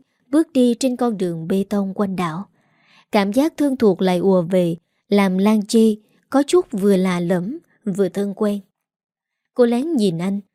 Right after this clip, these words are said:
trong lòng lại nhớ cái cô gái lúc sáng. Cô gái tên là Tú Anh đó, rốt cuộc có quan hệ gì với anh?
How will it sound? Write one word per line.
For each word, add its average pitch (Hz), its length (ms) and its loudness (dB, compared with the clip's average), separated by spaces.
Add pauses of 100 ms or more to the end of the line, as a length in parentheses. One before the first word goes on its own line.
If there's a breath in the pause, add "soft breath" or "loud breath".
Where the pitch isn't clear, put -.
(280)
trong 269 180 -2
lòng 208 240 2
lại 185 160 0
nhớ 196 440 -2
cái 285 100 0
cô 214 200 -2
gái 202 340 -4
lúc 294 180 -4
sáng. 226 400 -4 (800)
Cô 233 120 4
gái 214 320 -2
tên 226 140 2
là 190 120 -2
Tú 220 240 0
Anh 214 200 -2
đó, 202 280 -4 (440)
rốt 330 200 0
cuộc 214 160 4
có 294 180 0
quan 254 260 0
hệ 185 240 0
gì 175 300 -2
với 214 220 -4
anh? 220 140 -4